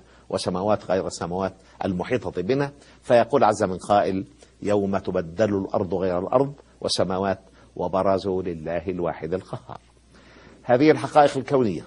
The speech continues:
ما كان لأحد من الخلق إلمام بها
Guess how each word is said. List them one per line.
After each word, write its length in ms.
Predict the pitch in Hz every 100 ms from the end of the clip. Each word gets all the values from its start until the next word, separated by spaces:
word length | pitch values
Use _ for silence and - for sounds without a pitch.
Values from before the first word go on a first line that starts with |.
| - _ _ _ _ _ _ _ _ _ - _
ما 180 | 110 127
كان 200 | 131 156
لأحد 480 | 147 143 123 - 143
من 140 | 139 127
الخلق 440 | 107 - 82 - - -
إلمام 440 | 104 107 120 113 104
بها 320 | 92 76 -